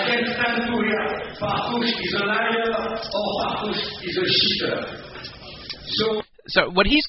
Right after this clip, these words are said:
Speaker 2: complaining about is after all these years that he, people actually have the nerve to say that he's a liar or a cheater. After all he's done for poker, how can they say this about him?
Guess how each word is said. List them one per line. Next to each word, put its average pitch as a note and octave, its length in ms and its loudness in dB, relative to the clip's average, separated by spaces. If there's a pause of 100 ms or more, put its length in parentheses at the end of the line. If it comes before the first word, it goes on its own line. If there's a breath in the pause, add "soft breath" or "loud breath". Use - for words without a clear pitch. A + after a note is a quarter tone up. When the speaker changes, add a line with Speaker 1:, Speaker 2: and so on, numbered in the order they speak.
Speaker 2:
complaining C4+ 440 2
about D#3 280 6
is D3+ 80 2
after F3 240 6
all A#3+ 140 4
these B3 240 2
years C3+ 380 4 (640)
that D#3 100 4
he, A3 160 0 (120)
people C4+ 240 6
actually A3+ 200 8
have G3+ 100 2
the F3 80 6
nerve D4+ 380 6
to G#3+ 80 0
say G#3 480 4 (420 soft breath)
that E3+ 340 6 (280 soft breath)
he's A#3 280 2
a G3 60 8
liar G#3 480 8
or F3+ 160 4
a E3+ 60 2
cheater. F3+ 500 4 (1000)
After F3+ 240 4
all C4 180 4
he's G3+ 140 0
done E3+ 200 4
for C#3+ 100 0
poker, - 340 6
how - 180 8
can F3+ 120 0
they D3 100 8
say A3+ 240 8
this C#3 160 0
about G#2+ 240 4
him? - 160 -12